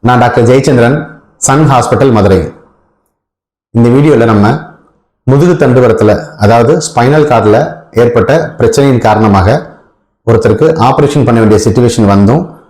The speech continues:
அவரால ஆபரேஷன் பண்ண முடியாத ஒரு ப்ராப்ளம் அவருக்கு இருக்கு. காரணம், அவருக்கு already ஓப்பன் ஹார்ட் சர்ஜரி பண்ணியிருக்கிறதுனால அவருக்கு கண்டிப்பா ஆபரேஷன், அதாவது முதுகு தண்டுவரத்துல ஆபரேஷன் பண்ற அளவுக்கு அவர் உடம்பு ஒத்துழைக்காது அப்படின்னு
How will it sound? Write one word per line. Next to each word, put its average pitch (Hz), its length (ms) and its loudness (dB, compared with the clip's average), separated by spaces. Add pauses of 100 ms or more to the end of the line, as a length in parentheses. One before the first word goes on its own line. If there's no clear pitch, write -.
(260)
அவரால 120 320 2
ஆபரேஷன் 127 540 0
பண்ண 117 160 2
முடியாத 113 720 0
ஒரு 117 180 2 (100)
ப்ராப்ளம் 117 320 0
அவருக்கு 98 240 0
இருக்கு. 87 240 -4 (140)
காரணம், 120 360 0
அவருக்கு 117 320 0
already 127 480 2
ஓப்பன் 123 200 0
ஹார்ட் 123 200 0
சர்ஜரி 104 260 2
பண்ணியிருக்கிறதுனால 101 600 0 (380)
அவருக்கு 113 300 0
கண்டிப்பா 117 440 0 (960)
ஆபரேஷன், 127 400 0
அதாவது 123 240 2
முதுகு 135 200 2
தண்டுவரத்துல 113 460 0
ஆபரேஷன் 117 260 0
பண்ற 107 140 0
அளவுக்கு 131 260 0
அவர் 113 160 2
உடம்பு 123 200 0
ஒத்துழைக்காது 113 540 0
அப்படின்னு 104 280 0